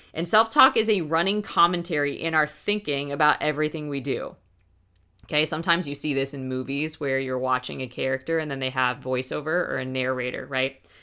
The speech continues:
It's like that, just living in our being all day. We're talking to ourselves all the time. So self-talk never lets anything occur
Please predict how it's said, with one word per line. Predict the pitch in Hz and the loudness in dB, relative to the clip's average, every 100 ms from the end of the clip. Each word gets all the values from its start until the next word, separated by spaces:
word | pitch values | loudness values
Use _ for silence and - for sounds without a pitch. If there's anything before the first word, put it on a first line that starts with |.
| _ | _
It's | - 160 | -2 0
like | 165 160 143 | 2 2 4
that, | 135 - - | 2 0 -8
just | - 147 | -10 -6
living | 147 135 131 | -4 -4 -6
in | 127 | -6
our | 123 | -6
being | 123 117 113 | -8 -8 -8
all | - 120 | -8 -6
day. | - - _ | -8 -12 _
We're | - 143 | -6 -4
talking | 165 156 175 165 | 0 -2 0 0
to | |
ourselves | 170 175 196 196 - - | 0 2 0 0 -6 -10
all | 120 117 | -6 -6
the | - | -6
time. | 117 - - _ _ _ _ _ _ _ _ - | -8 -10 -16 _ _ _ _ _ _ _ _ -8
So | - 165 143 131 | 4 4 6 2
self-talk | - 190 214 - - 208 151 160 | 4 6 6 2 4 6 4 2
never | 160 160 | 2 4
lets | 165 151 - | 4 2 0
anything | - 165 175 175 | -6 -4 -2 -4
occur | 147 - 165 147 165 294 | -6 -4 0 0 0 -2